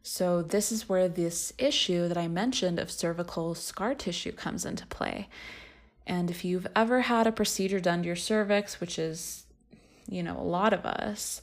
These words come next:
you likely have some degree of scar tissue there internally. Now, a scar is the body's natural response to injury, where this dense,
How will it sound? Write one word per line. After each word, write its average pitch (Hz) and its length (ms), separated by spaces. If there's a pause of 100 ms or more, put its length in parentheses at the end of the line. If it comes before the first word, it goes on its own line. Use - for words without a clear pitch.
(360)
you 180 160
likely 202 420
have 175 360
some 254 320
degree 254 240
of 214 80
scar 170 340
tissue 175 440
there - 280
internally. - 760 (1500)
Now, 180 520
a - 80
scar 196 640
is 175 480
the - 100
body's 175 800 (580)
natural 180 560
response 175 560
to - 120
injury, 220 640 (400)
where 170 460
this 170 360 (120)
dense, 247 640